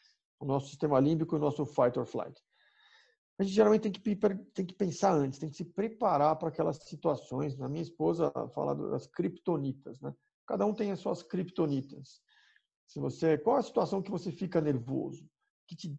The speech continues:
tira do sério? Reunião de condomínio, eh, trânsito, o seu chefe, uma pessoa, tem uma pessoa que não sabe falar, que toda vez que ela fala,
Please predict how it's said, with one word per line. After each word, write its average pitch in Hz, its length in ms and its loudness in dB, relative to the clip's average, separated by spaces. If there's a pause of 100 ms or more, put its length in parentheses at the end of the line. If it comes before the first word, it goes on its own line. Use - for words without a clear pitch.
tira 208 280 2
do 175 120 2
sério? 135 480 -2
Reunião 170 340 0
de 156 100 -2
condomínio, 139 720 -2 (680)
eh, 123 840 0 (140)
trânsito, 139 720 0 (400)
o 151 60 -14
seu 143 180 -4
chefe, 165 540 0
uma 170 160 -2
pessoa, 170 280 -2
tem 202 80 -2
uma 196 100 0
pessoa 175 460 0
que - 120 -8
não 160 100 -4
sabe 170 320 0
falar, 156 260 0
que 147 60 -6
toda 190 120 -2
vez 190 100 -6
que - 80 -8
ela 151 100 2
fala, 147 340 2